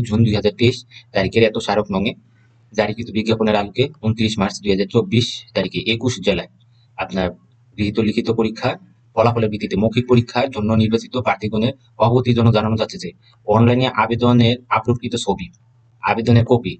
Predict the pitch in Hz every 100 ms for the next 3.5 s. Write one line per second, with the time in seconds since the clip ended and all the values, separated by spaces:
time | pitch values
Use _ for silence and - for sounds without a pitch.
0 | _ _ _ 104 113 123 131 127 123 120
1 | 123 123 113 - 98 - - _ _ _
2 | _ 95 110 120 117 123 127 123 120 107
3 | 107 - - 101 120